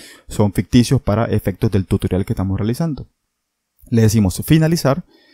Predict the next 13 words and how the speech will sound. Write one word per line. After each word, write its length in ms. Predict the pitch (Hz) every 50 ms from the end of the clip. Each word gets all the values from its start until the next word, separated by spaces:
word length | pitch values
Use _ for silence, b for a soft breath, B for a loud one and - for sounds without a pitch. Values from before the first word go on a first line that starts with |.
| B B 117
y 140 | - 151 135
ya 100 | 117 -
tenemos 300 | - 117 113 117 123 -
cargados 420 | - 110 95 95 95 92 104 107
los 180 | 101 95 92 87
dos 300 | 104 104 131 156 - - -
en 140 | 110 104 101
esta 160 | - - 107
pequeña 460 | - - - - 123 123 131 123 127
ventana 380 | 127 120 107 92 - 92 101 110
que 140 | - 113 95
me 80 | 87
abre 340 | 85 87 92 95 117 135